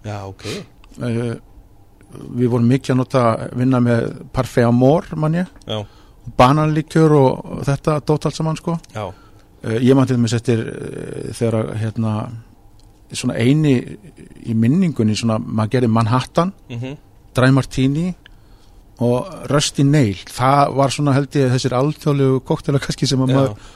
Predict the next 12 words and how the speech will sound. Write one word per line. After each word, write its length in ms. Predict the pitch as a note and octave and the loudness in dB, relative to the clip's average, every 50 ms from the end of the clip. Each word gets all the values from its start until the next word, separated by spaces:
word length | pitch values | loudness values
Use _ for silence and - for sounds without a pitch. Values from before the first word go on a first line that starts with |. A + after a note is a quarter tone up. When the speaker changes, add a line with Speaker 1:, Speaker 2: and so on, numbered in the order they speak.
| - - - - | -20 -20 -10 -2
Speaker 2:
var 180 | B2+ A#2+ A#2 | 2 4 4
mest 200 | B2 C#3+ C#3 - - | 6 4 2 2 0
að 80 | D3 C#3+ | 0 2
vinna 140 | D3 D3 | 2 2
með. 220 | C#3 C3 A2+ A2+ - - - - - - | 2 0 -2 -4 -8 -12 -20 -20 -20 -20
Speaker 1:
Af 140 | G#2+ - | -20 -12
hverju 160 | - A#2 G#2 - | -10 -10 -10 -10
drekka 420 | G#2+ G#2+ - - - A#2+ A2 G#2+ | -12 -16 -16 -14 -16 -16 -16 -14
menn 200 | G#2+ G#2+ G#2+ A2+ | -14 -12 -12 -12
ekki 200 | A2+ - - G2 | -12 -14 -16 -16
me-, 220 | G2 F#2 F2 F2+ | -16 -16 -16 -14
meira 400 | G2+ G#2 G#2 G2+ G2+ F#2+ G2 G2 | -12 -12 -12 -12 -12 -12 -14 -14